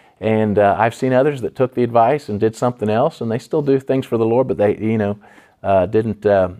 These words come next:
you know, they, they, they were trying to have a very fleshly way to pursue what is a life of, um, basically, uh, complete dependence on God. If you put yourself out there for the gospel, you will be struck by lightning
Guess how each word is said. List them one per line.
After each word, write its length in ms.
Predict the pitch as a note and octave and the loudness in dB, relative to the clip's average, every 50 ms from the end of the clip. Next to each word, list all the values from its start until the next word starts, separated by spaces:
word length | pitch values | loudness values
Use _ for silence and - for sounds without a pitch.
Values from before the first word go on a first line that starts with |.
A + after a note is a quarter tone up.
| - - | -14 -10
you 140 | G2+ G#2+ G2+ | -6 -4 -2
know, 180 | F#2+ F2+ F2+ | -2 -2 -4
they, 180 | E2 - F2 D#2+ | -4 -4 -4 -4
they, 280 | E2 F#2+ F#2 F2+ F2 E2+ | -2 -2 -2 -2 -4 -4
they 160 | E2+ F#2 F2 | -6 -6 -6
were 80 | F2+ | -6
trying 380 | - - - A#2 A2+ A2 G#2+ G2 | -6 -4 0 0 0 0 0 -2
to 100 | G2+ F2+ | -2 -2
have 160 | F2+ G#2 G2+ G2+ | -2 -2 -2 -2
a 80 | F#2 | 0
very 160 | F2+ G#2 F#2+ | 0 0 0
fleshly 580 | F#2 - - A#2+ B2+ B2+ - - - - A2 G2+ | 0 0 0 2 2 2 2 -2 -6 -2 0 0
way 280 | G2 G#2+ G#2+ G2+ F#2+ F#2 | 2 4 4 4 2 0
to 100 | - - | -4 -8
pursue 640 | - F2+ - - - A2+ A#2 G#2+ F#2+ E2+ E2 E2 - - - - - - _ _ - | -12 -10 -10 -8 -4 0 0 2 2 0 -2 -6 -12 -18 -20 -20 -20 -20 _ _ -6
what 180 | F#2 F#2+ F#2+ | -2 -2 0
is 120 | F#2+ F2 F2+ | 0 0 -2
a 60 | F2+ | -2
life 400 | F2 F#2 F#2 F#2+ F#2+ F#2+ - - | 0 2 2 2 2 0 -2 -4
of, 260 | F#2 F2+ F2 F2 F2 - | -4 -4 -4 -6 -8 -10
um, 260 | E2+ F2+ F2 E2+ E2+ | -8 -8 -6 -6 -4
basically, 800 | E2+ G2 G#2+ A#2+ - - G2 - - E2+ F2 F2 F2 E2+ E2+ - - | -2 -2 -2 -2 -2 -8 -16 -10 -6 -4 -2 -2 -2 -4 -8 -12 -12
uh, 280 | E2+ E2+ E2 D2 - - - _ _ _ _ _ _ _ | -10 -10 -10 -10 -12 -18 -20 _ _ _ _ _ _ _
complete 400 | - G2 E2+ - A2 G#2+ - - | -12 -10 -4 -2 -2 -2 -2 -4
dependence 420 | G#2 - G2 F#2+ F#2 F2+ - - | -10 -6 -4 -4 -4 -4 -6 -6
on 160 | F#2 F2+ F2+ | -6 -6 -4
God. 420 | E2 F#2 G2+ A#2 A#2+ - - F#2+ - _ _ _ _ _ _ _ _ _ _ _ _ _ _ _ _ _ - | -2 -2 -2 -2 -4 -8 -16 -18 -20 _ _ _ _ _ _ _ _ _ _ _ _ _ _ _ _ _ -12
If 120 | G2+ - | -6 -2
you 100 | C3 C#3+ | -2 0
put 180 | D3 - G#3 - | 0 0 0 0
yourself 360 | - C3+ - - C#3 C3 - | -2 -2 0 2 2 2 4
out 200 | C3 B2+ B2+ - | 2 2 2 0
there 120 | A2+ G#2 - | -2 -2 -2
for 120 | - G2 | -2 -4
the 80 | F2 E2+ | -2 0
gospel, 460 | G2 F#2+ F#2+ F#2 - - - E2 D#2+ | 2 2 2 0 -4 -8 -14 -8 -4
you 160 | F2 G2+ A2+ | -2 0 2
will 140 | A2+ A2 G2 | 2 2 2
be 100 | F2+ E2+ | 0 -2
struck 280 | - - G2+ E2+ D#2 | -4 -2 -2 -2 -2
by 120 | D#2+ E2 D#2+ | -2 -6 -4
lightning 480 | E2 E2+ F2+ F2 C2 B1+ B1+ - - | -4 -4 -4 -6 -8 -10 -20 -20 -20